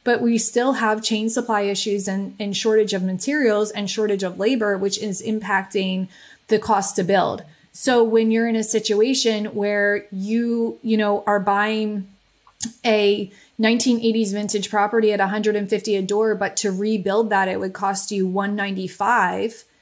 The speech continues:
how do you truly evaluate it? I'm not pitching for you pay one ninety-five for it, because that's what it would cost to replace. But I'm just saying that in terms of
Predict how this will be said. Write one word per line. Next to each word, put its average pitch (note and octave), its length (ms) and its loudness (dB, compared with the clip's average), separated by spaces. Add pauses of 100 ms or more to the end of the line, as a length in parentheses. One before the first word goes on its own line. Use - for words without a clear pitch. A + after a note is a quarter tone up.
(420)
how B3 200 0
do B3 140 0
you A3+ 200 0
truly G#3+ 440 0
evaluate F#3 640 -2
it? C3+ 240 -10 (420)
I'm C4 300 4
not A#3 440 0 (420)
pitching B3 500 0
for G#3 400 2
you G3 240 -6
pay G#3+ 260 -2
one G3 220 -4
ninety-five F#3+ 640 -2
for F3+ 220 -4
it, F#3+ 160 -4
because F#3 440 -4
that's F3+ 340 -4
what F#3+ 120 -2
it F3+ 80 -4
would F3+ 100 -8
cost F#3 300 -4
to F3+ 60 -8
replace. G#3 540 0 (360)
But A#3+ 120 2
I'm B3 180 4
just A#3 220 2
saying G#3 380 -2
that G3 160 -4
in F#3+ 140 -6
terms G#3 420 -4
of F#3 240 -2